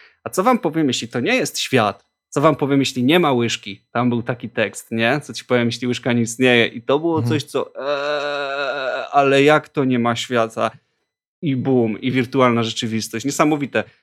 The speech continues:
Speaker 1: Nie, nie, nie widziałem takiego filmu wcześniej, nie, w ogóle nie widziałem takiego podejścia wcześniej, nie słyszałem o takim podejściu wcześniej. Dla mnie to było, nie wiem, jako dzieciaka, okej, my sobie tu żyjemy, może jest tam u góry niebo, to wszystko, ale <laughs> że, że my żyjemy w symulacji, nawet takiej myśli chyba kiedyś nie miałem.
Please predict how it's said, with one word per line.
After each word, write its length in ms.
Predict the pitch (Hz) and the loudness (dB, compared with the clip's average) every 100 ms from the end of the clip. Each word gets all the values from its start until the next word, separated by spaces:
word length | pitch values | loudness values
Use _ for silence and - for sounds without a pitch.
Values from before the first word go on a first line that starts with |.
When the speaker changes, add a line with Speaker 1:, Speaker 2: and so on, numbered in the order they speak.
| _ | _
Speaker 1:
Nie, 160 | 135 143 | -4 -2
nie, 120 | 156 | -6
nie 140 | - 156 | -8 0
widziałem 260 | 165 165 | 2 2
takiego 300 | 147 135 143 | 0 -2 -2
filmu 240 | 123 127 120 | -4 -4 -4
wcześniej, 600 | - 131 135 135 131 127 | -2 -2 0 0 0 -2
nie, 280 | 123 123 123 | -2 -2 -2
w 80 | 120 | -4
ogóle 180 | 127 | 0
nie 80 | 127 | 0
widziałem 200 | 120 131 | 2 0
takiego 180 | 117 131 | -2 -8
podejścia 500 | - 123 131 123 123 | -8 0 0 2 -4
wcześniej, 440 | 113 - 117 127 | -4 -6 -4 -2
nie 80 | 123 | -2
słyszałem 260 | 120 - 120 | -2 -2 -2
o 40 | |
takim 220 | 120 131 123 | -4 -6 -6
podejściu 380 | 127 120 117 | -4 -4 -6
wcześniej. 600 | 123 - 120 131 123 120 117 - - | -6 -4 -2 0 2 2 -2 -16 -4
Dla 120 | 131 | 2
mnie 140 | 143 156 | 4 2
to 100 | 151 | 0
było, 520 | 135 139 131 127 123 | 0 2 4 4 0
nie 100 | 135 | -2
wiem, 100 | 123 | -2
jako 180 | 123 120 | -2 -4
dzieciaka, 460 | 120 120 123 - 117 | -10 -2 -2 0 0
okej, 240 | 117 120 | 0 0
my 100 | 127 | 0
sobie 140 | 127 131 | 0 -2
tu 120 | 127 | -2
żyjemy, 400 | 120 135 127 127 | 2 4 4 2
może 280 | 120 117 117 | 2 0 -2
jest 380 | 113 - - - | -2 -8 -16 -8
tam 160 | 117 | -6
u 40 | 113 | -4
góry 220 | 117 123 | -2 0
niebo, 400 | 131 123 127 123 - - - | 2 4 4 2 -2 -20 -8
to 80 | |
wszystko, 420 | 135 135 - 107 - | -6 -4 -4 -6 0
ale 240 | 117 117 120 - | 4 4 4 2
<laughs> 160 | 147 - | -2 0
że, 140 | 165 | 0
że 140 | 143 160 | 2 4
my 120 | 156 | 2
żyjemy 340 | 135 135 123 | 2 2 2
w 60 | 120 | -2
symulacji, 640 | 135 120 120 123 143 143 _ _ | -4 0 0 0 -6 -12 _ _
nawet 260 | 139 143 | 2 2
takiej 260 | - 139 156 | -2 -2 0
myśli 400 | 165 185 - 117 | 2 2 2 -6
chyba 200 | 120 113 | -4 -4
kiedyś 260 | 117 110 - | -4 -8 -4
nie 100 | 110 | -2
miałem. 300 | 107 101 | -2 -6